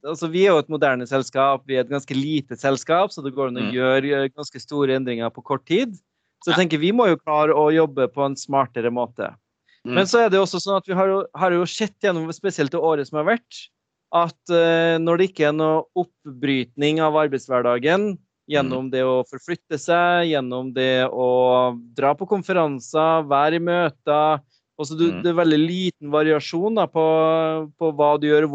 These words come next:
Speaker 1: hvordan du gjør, så har
Speaker 2: Mm.
Speaker 1: jeg sett i hvert fall at, eh, i min organisasjon at folk jobber alt for mye. <laughs>
Speaker 2: Ja.
Speaker 1: Altså, det, det faktureres for mye, rett og slett. Altså, det,
Speaker 2: Mm.
Speaker 1: de gjør, altså, firmaet går kjempebra, men, men jeg ser at det her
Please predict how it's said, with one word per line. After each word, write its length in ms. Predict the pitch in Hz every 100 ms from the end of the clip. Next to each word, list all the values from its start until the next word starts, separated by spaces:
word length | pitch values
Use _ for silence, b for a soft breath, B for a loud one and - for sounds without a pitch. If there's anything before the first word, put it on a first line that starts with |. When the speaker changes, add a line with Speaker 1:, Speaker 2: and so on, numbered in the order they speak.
| 143
Speaker 1:
hvordan 160 | 123 127
du 60 |
gjør, 240 | 165 247 262 _ _ _ _
så 120 | -
har 60 | 180
Speaker 2:
Mm. 40 |
Speaker 1:
jeg 80 | 175
sett 220 | 175 170 _
i 40 | 190
hvert 120 | 170
fall 160 | 156 156
at, 120 | 147 -
eh, 480 | 156 151 156 151 165
i 40 |
min 180 | 160 160
organisasjon 680 | 185 190 196 196 185 226 233
at 100 | -
folk 220 | 170 151
jobber 720 | 170 170 143 135 131 139 139
alt 160 | 139 123
for 100 | 123
mye. 180 | 104 - _ _ _
<laughs> 440 | - 110 - 143 _
Speaker 2:
Ja. 100 | 123 - -
Speaker 1:
Altså, 360 | 180 208 190 113 _ _
det, 180 | 175 180 156 151 _
det 100 | 180
faktureres 600 | 170 196 185 156 127 143 -
for 140 | 180
mye, 280 | 170 175 240
rett 160 | 208
og 60 | 170
slett. 200 | 151 135
Altså, 180 | 156 156
det, 380 | 165 165 165 160
Speaker 2:
Mm. 140 | 170
Speaker 1:
de 60 | 170
gjør, 200 | 151 139
altså, 320 | 143 151 175 165 _ _ _
firmaet 460 | 196 143 135 185 196
går 180 | 190 156
kjempebra, 560 | 190 165 139 147 202
men, 280 | 202 190 185 _ _ _ -
men 80 | 180
jeg 80 | 175
ser 280 | 185 175
at 100 | 185 180
det 100 | 143
her 320 | 170 190